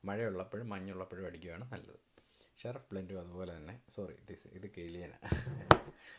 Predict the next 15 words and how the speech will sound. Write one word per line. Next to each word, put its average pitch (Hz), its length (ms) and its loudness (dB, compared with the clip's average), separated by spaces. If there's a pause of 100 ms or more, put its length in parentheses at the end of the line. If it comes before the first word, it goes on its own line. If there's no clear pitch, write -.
(1000)
ഷെറഫ് 120 400 2
ബ്ലെൻഡും 110 300 -2
അതുപോലെ 95 400 -2
തന്നെ 101 160 -8 (140)
നല്ല 98 320 -2
രീതിയിൽ 101 360 0 (120)
ലാസ്റ്റ് 98 340 -4
ചെയ്യുന്നതാണ്. 82 440 -4 (420)
ആം, 92 360 -6 (460)
അത്യാവശ്യം 104 420 -2
കുഴപ്പമില്ലാത്തൊരു 95 640 -2
ഫ്രാഗ്രൻസ്. 80 500 -4 (400)
അപ്പോൾ 101 140 -4
ഏതിനാണ്, 131 540 0 (100)
രണ്ടുമില്ല, 120 540 0